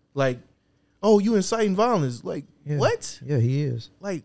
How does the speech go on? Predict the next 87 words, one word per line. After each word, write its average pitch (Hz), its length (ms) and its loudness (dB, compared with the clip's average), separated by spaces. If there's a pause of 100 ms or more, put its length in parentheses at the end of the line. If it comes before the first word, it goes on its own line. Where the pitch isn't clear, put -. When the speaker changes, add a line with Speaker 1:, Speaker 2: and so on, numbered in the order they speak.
Speaker 2:
So 143 160 -2
the 131 80 -2
Capitol 143 340 4
riot, 135 320 2
the 139 100 -4
little 131 160 2
Capitol 139 380 -2
riot 135 320 -2
started 104 320 -6
'cause 113 140 -6
of 107 60 0
him. 107 180 -2
Speaker 1:
He 180 120 -6
didn't 185 220 0
say, 170 300 0
"Hey, 156 220 2
y'all 139 200 4
go 143 120 2
riot 156 260 2
the - 60 -12
Cap-, 160 260 0
Speaker 2:
And - 100 -10
Speaker 1:
go 117 140 4
Speaker 2:
yeah, 131 60 10
Speaker 1:
riot 120 120 10
Speaker 2:
he, 139 60 8
Speaker 1:
the 147 60 6
Capitol." 143 200 4
Speaker 2:
he 135 60 6
don't 151 180 4
gotta 175 220 4
say 117 220 4
it. 98 180 -2
Speaker 1:
He 202 120 0
didn't 202 180 4
say, 190 260 6
Speaker 2:
He 147 60 6
ain't 160 100 6
Speaker 1:
"All 151 80 8
Speaker 2:
gotta 165 160 10
Speaker 1:
right, - 40 6
Speaker 2:
say 165 200 10
Speaker 1:
man." 151 80 6
Speaker 2:
it. - 60 -2
He 170 100 8
ain't 175 100 6
gotta 156 160 8
say 156 220 8
it. 131 180 4 (160)
Speaker 1:
He 196 140 0
didn't 208 160 4
say, 175 160 8
"All 143 80 8
right, 151 240 8
man, 139 220 2
do 170 120 6
that 151 160 8
shit. 127 220 0
Just 127 160 0
get 151 100 6
up 151 100 8
and 131 80 -2
go 135 100 4
do 139 200 4
it." 131 60 4
He 139 80 4
didn't 147 140 4
say, 139 360 2
"All 135 100 2
right, 143 180 4
we 139 100 2
should, 147 240 2
we 156 180 0
need 151 160 0
to 143 60 -8
stand 143 320 -4
up 143 200 2
or 139 60 -6
whatever 143 460 0
and 135 100 0
fight 143 320 -4
and 139 80 -8
take 156 260 -2
back 143 200 0
what 139 140 -2
America 147 420 -2
is." 143 420 -2